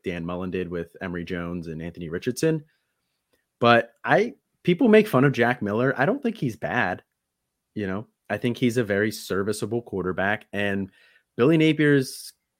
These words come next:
offense is a little bit more conservative. It's more run heavy. I think, you know, Jack Miller could be the type of guy that he's looking for to just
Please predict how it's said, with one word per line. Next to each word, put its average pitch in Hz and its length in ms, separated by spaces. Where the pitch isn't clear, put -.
offense 127 360
is 117 80
a 113 40
little 113 140
bit 117 120
more 110 120
conservative. 127 640
It's 120 140
more 98 180
run 107 200
heavy. 131 440
I 107 120
think, 139 220
you 131 100
know, 117 160
Jack 113 340
Miller 113 300
could 113 200
be 110 80
the 104 80
type 110 240
of 104 60
guy 104 200
that 104 120
he's 104 160
looking 95 340
for 110 280
to 101 100
just 95 400